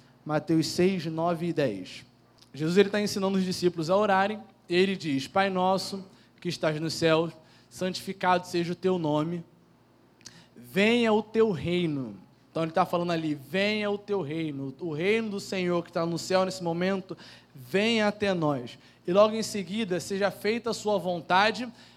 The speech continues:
assim na terra como ela é feita nos céus." Então, Jesus nos ensina a orar com essa ótica, né, de que o reino de Deus, ele tem uma origem, tá nos céus,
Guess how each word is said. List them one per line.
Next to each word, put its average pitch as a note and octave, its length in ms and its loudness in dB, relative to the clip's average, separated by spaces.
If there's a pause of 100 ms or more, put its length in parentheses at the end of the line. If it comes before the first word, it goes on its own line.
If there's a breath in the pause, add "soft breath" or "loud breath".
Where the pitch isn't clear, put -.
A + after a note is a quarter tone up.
assim F#3 380 -2
na G#3+ 140 -2
terra F#3+ 520 -4 (120)
como F3 160 -8
ela F3+ 100 0
é F3 40 2
feita E3+ 340 -8
nos E3 180 -8
céus." - 240 -14 (920 soft breath)
Então, G#3 400 0
Jesus F#3+ 300 -4
nos A3 160 -2
ensina G3+ 380 -6
a G3 100 0
orar F#3+ 500 0 (320 loud breath)
com G3 220 -6
essa G3+ 260 -2
ótica, F#3 540 0
né, D3+ 80 -6
de C3+ 100 -12
que - 80 -14
o F3 60 -4
reino G#3+ 380 -4
de G3 80 -12
Deus, F3 320 -2
ele E3+ 120 -4
tem G#3 300 -4
uma G#3 420 -2
origem, A3+ 420 -2 (180)
tá D#3 120 -6
nos E3 160 -4
céus, E3+ 360 0